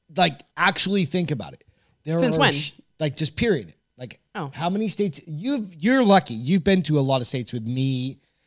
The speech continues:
Speaker 1: and just over the past fifteen or twenty years or whatever.
Speaker 2: Fifteen.
Speaker 1: Fif-, seventeen years we've
Speaker 2: Yeah,
Speaker 1: been together.
Speaker 2: something like that.
Speaker 1: We've traveled a lot. We've driven around a lot. We've gone to New England. We've seen a lot of different things. There are still a shit ton of new states and a lot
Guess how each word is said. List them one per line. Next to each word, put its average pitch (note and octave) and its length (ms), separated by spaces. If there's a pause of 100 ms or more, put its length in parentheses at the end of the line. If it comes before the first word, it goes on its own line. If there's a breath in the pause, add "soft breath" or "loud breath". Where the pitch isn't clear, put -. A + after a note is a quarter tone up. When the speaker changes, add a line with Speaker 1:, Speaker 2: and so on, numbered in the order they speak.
(140)
Speaker 1:
and C3+ 180
just B2+ 360
over D#3+ 200
the D3 80
past C#3+ 340 (160)
fifteen C#3+ 380
or B2 80
twenty C3 360
years G#2+ 260
or F#2 40
whatever. F2+ 300
Speaker 2:
Fifteen. E3+ 400
Speaker 1:
Fif-, C#3 260
seventeen B2+ 400
years G2 200
we've F#2+ 120
Speaker 2:
Yeah, D#3+ 100
Speaker 1:
been - 100
together. - 140
Speaker 2:
something - 200
like - 100
that. - 160 (920)
Speaker 1:
We've D#3+ 240
traveled D3+ 560
a - 20
lot. B2 220
We've A#2+ 180
driven C#3 520
around C3 320
a A2 60
lot. F2 260
We've G2 100
gone B2 140
to B2 40
New D3 200
England. B2+ 360
We've G2+ 140
seen D3+ 240
a C#3 40
lot B2 200
of A#2+ 60
different A2 240
things. - 180 (380)
There G3+ 240
are C#3+ 80
still D#3 420
a F#2+ 60
shit - 400
ton C3+ 160
of A2+ 60
new B2 260
states - 500 (220)
and C3 140
a B2+ 720
lot D#4+ 60